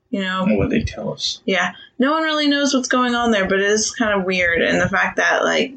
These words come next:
Speaker 1: the whole thing with Lucifer, that's, it's all weird, and I think we talk about weird stuff. Hidden in the shadows. It's hidden in the shadows. The true, the true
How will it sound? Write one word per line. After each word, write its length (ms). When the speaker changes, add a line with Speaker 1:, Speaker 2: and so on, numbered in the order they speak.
Speaker 1:
the 60
whole 480
thing 240
with 240
Lucifer, 600
that's, 500
it's 140
all 200
weird, 680
and 420
I 100
think 180
we 100
talk 240
about 240
weird 240
stuff. 220
Hidden 340
in 120
the 100
shadows. 640
It's 160
hidden 320
in 120
the 80
shadows. 500
The 140
true, 580
the 240
true 720